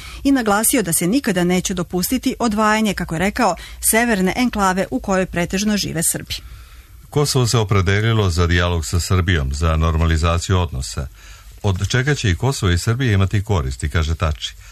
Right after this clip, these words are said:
Speaker 2: „To će značiti kraj ere konflikta u regionu i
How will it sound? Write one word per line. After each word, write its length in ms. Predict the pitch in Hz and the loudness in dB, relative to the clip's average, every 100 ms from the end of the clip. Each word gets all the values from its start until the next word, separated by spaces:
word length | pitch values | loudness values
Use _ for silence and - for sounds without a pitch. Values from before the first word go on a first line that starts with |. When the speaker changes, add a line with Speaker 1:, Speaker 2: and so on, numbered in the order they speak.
| - - | -16 -2
Speaker 2:
„To 140 | 104 | 0
će 140 | 95 | 2
značiti 520 | 87 90 90 95 85 - | 2 2 0 -2 -2 -2
kraj 280 | 101 90 85 | 0 0 -2
ere 260 | 104 90 82 | -2 0 0
konflikta 600 | - 92 95 104 98 95 | 0 0 0 0 -2 0
u 60 | 73 | 0
regionu 560 | 73 76 85 113 107 - - - - - | 0 0 0 2 0 -4 -12 -20 -10 -2
i 320 | 98 87 | 2 2